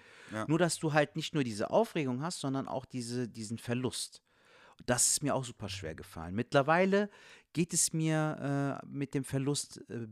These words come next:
Speaker 2: also ich komme besser damit drauf klar, aber der Verlust ist trotzdem da und jetzt ist jetzt sogar ein doppelter Verlust. Ähm, aber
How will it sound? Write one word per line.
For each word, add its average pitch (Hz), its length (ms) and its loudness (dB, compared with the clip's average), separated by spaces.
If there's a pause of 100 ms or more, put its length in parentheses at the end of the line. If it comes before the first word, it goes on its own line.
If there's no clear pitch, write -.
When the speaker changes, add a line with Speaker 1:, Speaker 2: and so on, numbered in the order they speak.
(160)
Speaker 2:
also 117 340 0
ich - 160 -8
komme 151 260 0
besser 131 300 -2
damit 117 320 0
drauf 110 240 -2
klar, 160 440 -2
aber 104 380 0 (280)
der 104 80 -2
Verlust 120 300 -6
ist 110 120 -8
trotzdem 110 400 -6
da 156 120 0
und 131 160 -4
jetzt 113 160 -4
ist - 60 -4
jetzt - 220 -6
sogar 104 240 -2
ein 98 80 -4
doppelter 110 400 -6
Verlust. 90 480 -8 (1300)
Ähm, 113 640 2 (640)
aber 110 680 0